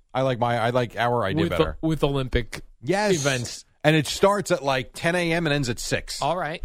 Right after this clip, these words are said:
Speaker 1: And it would be like
Speaker 2: I'd be wasted by
Speaker 1: six
Speaker 2: then.
Speaker 1: of, uh, you'd be hammered. I mean, you'd be hammered with two Michelob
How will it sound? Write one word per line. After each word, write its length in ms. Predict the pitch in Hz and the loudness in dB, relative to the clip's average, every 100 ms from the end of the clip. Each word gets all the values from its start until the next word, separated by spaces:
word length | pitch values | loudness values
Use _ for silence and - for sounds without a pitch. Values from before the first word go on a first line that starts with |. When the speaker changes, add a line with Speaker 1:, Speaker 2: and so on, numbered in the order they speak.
| - - - - - _ - | -8 -10 -20 -20 -20 _ -2
Speaker 1:
And 120 | 131 | 0
it 20 | |
would 60 | 123 | 2
be 120 | 127 | 0
like 220 | 120 117 - | 0 -2 -4
Speaker 2:
I'd 80 | 104 | -8
be 100 | 85 | -8
wasted 340 | 92 127 - | -6 -4 -4
by 120 | - | 2
Speaker 1:
six 220 | 196 - | 2 4
Speaker 2:
then. 120 | 175 147 | 2 2
Speaker 1:
of, 100 | 120 | -2
uh, 20 | |
you'd 340 | 104 107 117 | -2 -2 -4
be 140 | 90 101 | -2 0
hammered. 360 | 107 73 71 - _ _ _ | 0 -2 -10 -16 _ _ _
I 60 | 123 | -2
mean, 180 | 117 117 | 0 0
you'd 100 | 143 | 0
be 60 | 110 | 2
hammered 260 | 110 104 | 2 0
with 120 | 90 | -2
two 180 | - 135 | -2 -2
Michelob 380 | 117 - 117 | 0 -2 -2